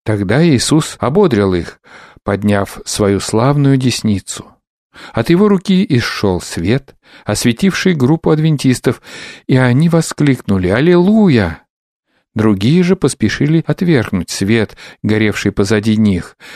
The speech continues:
говоря, что не Бог вел их до сего времени.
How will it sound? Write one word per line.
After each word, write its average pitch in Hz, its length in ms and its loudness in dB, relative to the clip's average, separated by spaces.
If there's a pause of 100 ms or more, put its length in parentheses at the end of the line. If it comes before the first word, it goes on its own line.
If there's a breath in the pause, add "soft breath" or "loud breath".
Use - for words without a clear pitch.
(140 loud breath)
говоря, 110 480 2
что - 340 0
не 160 220 2
Бог 110 420 0
вел 101 340 0
их 151 280 2 (260 loud breath)
до 110 80 0
сего 104 320 0
времени. 85 560 -4